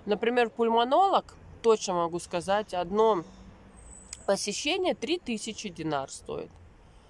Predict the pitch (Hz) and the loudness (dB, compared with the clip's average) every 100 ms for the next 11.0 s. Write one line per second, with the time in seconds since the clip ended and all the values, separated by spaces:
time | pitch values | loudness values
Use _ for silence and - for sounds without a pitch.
0 | _ _ _ _ - 165 165 - 220 226 | _ _ _ _ -18 -10 -4 -2 -2 -4
1 | - 220 214 180 - 214 254 226 160 - | -4 -2 0 0 0 0 0 0 -2 -2
2 | 160 151 156 151 143 143 147 135 110 143 | -8 -6 -2 -2 -2 -4 -6 -6 -8 -4
3 | 170 190 185 180 185 185 - 233 247 220 | -2 0 -2 -2 -2 -2 0 0 0 -4
4 | 175 165 180 190 185 - 196 180 175 185 | -4 -2 -2 -2 -4 -6 -4 -4 -6 -6
5 | 180 185 180 165 165 165 160 165 156 151 | -2 0 0 -2 -4 -2 -2 -2 -2 -2
6 | 151 156 165 165 277 320 247 - - - | -4 -6 -8 -10 -6 -2 -4 -6 -16 -20
7 | - - 208 208 190 196 180 196 240 320 | -18 -2 2 2 2 0 -2 -2 -2 -2
8 | 330 302 254 226 240 233 220 208 196 185 | -2 -2 -4 -2 0 2 2 0 -2 -4
9 | 185 202 185 165 175 - 233 285 190 170 | -4 -4 -6 -10 -12 -8 -8 -6 -8 -10
10 | - 175 - 185 185 202 262 359 349 320 | -12 -12 -8 -6 -4 -4 -2 0 0 -4